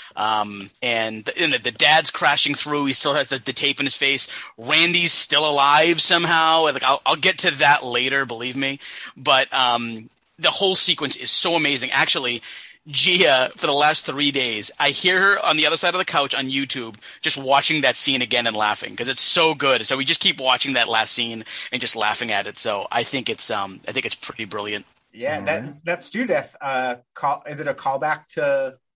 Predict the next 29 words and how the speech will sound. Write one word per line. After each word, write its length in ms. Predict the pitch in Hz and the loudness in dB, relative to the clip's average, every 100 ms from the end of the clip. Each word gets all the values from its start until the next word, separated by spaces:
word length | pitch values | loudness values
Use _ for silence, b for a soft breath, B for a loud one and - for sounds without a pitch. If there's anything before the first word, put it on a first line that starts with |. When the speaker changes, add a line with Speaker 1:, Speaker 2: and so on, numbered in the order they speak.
| _ _ - | _ _ -10
Speaker 2:
was 200 | 139 135 | -8 -6
it 220 | 127 127 | -8 -10
Nightmare 360 | 135 135 135 135 | -8 0 0 2
on 60 | |
Elm 140 | 135 131 | -2 -6
Street 300 | - 131 - | -8 -8 -8
three 420 | 135 139 147 165 | -6 -4 -4 -8
with 140 | 147 143 | -10 -12
the 60 | |
T 200 | 147 170 | -10 -8
V 100 | 160 | 0
death? 180 | 160 156 | 2 2
Someone 220 | 151 135 | 0 -4
gets 100 | 131 | -4
their 80 | 135 | -4
head 180 | 127 120 | -4 -2
smashed? 220 | 123 139 | 2 2
Speaker 3:
Yeah, 240 | 143 135 123 | 2 2 2
where 140 | 113 | 0
Freddy 340 | - 120 120 | -6 -10 -8
comes, 240 | 123 123 110 | -8 -8 -8
I'm 160 | 104 | -8
sure 220 | 113 151 117 | -4 -2 -2
it 80 | |
was. 580 | 107 135 107 95 95 - _ _ | -2 -2 -2 -6 -14 -18 _ _
Speaker 2:
Yeah. 160 | 120 - - - | -12 -12 -14 -8
Speaker 3:
Uh, 340 | 107 101 98 - | -6 -4 -6 -6
I, 120 | 123 - | -8 -2
I, 220 | 135 139 | -4 -4